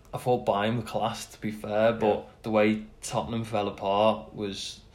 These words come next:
Speaker 1: you get the impression watching it, and there's been a lot of, like, suggestions there's something going on in the background. There's got, there's got to be something going on there with the,
Speaker 2: Yeah,
Speaker 1: like, some sort of
Speaker 2: definitely.
Speaker 1: disharmony between the players, the manager, or the players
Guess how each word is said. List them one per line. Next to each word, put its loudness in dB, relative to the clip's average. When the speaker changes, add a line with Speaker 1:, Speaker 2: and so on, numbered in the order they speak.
Speaker 1:
you -6
get 0
the -2
impression 0
watching 0
it, 0
and -4
there's -4
been -6
a -2
lot -6
of, -12
like, -8
suggestions -4
there's -6
something -6
going 2
on -2
in -2
the -2
background. 2
There's -6
got, -6
there's -6
got 2
to -14
be -4
something -6
going -2
on -2
there -2
with -6
the, -10
Speaker 2:
Yeah, -4
Speaker 1:
like, -4
some -4
sort 2
of -2
Speaker 2:
definitely. 2
Speaker 1:
disharmony 0
between -4
the -8
players, -2
the -8
manager, 0
or -4
the -8
players -4